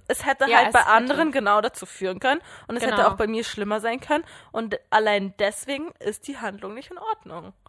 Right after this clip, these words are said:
Speaker 2: Voll.
Speaker 1: So, und das wollte ich an dieser Stelle kurz platzieren, weil da war ich unsicher, ob ich das so veröffentlichen kann, weil ich die Person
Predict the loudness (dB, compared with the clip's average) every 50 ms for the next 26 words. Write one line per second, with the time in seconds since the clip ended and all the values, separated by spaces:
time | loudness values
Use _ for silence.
0 | _ _ _ _ -8 -6 -6 -6 -8 -12 -16 _ -10 -6 -4 -4 -4 -6 -8 _
1 | _ _ -12 -8 -8 -8 -8 -10 _ -8 0 0 0 0 0 -6 -10 -6 -8 -8
2 | -6 -6 -8 -8 -8 -8 -10 -14 -14 -14 -8 -8 -8 -6 -6 -4 -2 -2 -2 0
3 | 0 0 0 0 -2 -8 _ _ _ _ _ _ -20 _ _ _ _ _ 2 2
4 | 4 4 4 2 -2 -2 -2 -4 -4 -4 -4 -6 -8 -4 -4 -4 -4 -6 -10 -12
5 | -14 -14 -14 -14 -14 -10 -6 -6 -6 -6 -8 -16 -16 -16 -16 -16 -8 -6 -6 -6
6 | -4 -6 -6 -6 -8 -12 -14 -16 _ _ -20 _ _ _ -8 -6 -6 -6 -6 -8
7 | -8 -6 -6 -8 -10